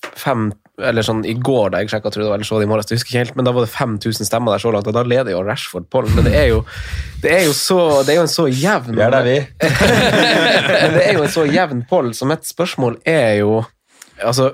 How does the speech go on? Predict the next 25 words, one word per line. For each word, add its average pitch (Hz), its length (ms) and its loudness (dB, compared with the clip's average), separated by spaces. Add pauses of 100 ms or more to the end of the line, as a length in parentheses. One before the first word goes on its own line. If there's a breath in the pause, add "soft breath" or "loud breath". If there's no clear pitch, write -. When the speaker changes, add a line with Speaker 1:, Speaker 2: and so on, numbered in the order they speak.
Speaker 1:
prioriterer 151 640 2
man 117 180 0 (120)
inn, 107 420 0
eh, 98 720 0
Simen, 107 300 -2
de 113 60 0
her 117 80 0
spillerne 113 560 0
som, 110 220 -2 (640 soft breath)
som 110 560 -2 (260)
du 135 180 0
ser 127 480 0
blir 123 260 2
veldig 120 320 0 (520)
populære 127 440 0
valg 120 200 0
for 117 160 -2
å 113 120 -8
dekke, - 680 -4 (380 loud breath)
eh, 98 640 0
dekke 117 680 -4
liksom 104 340 -4
den 104 100 -2
eventuelle 107 680 0
nedsida? 107 640 -2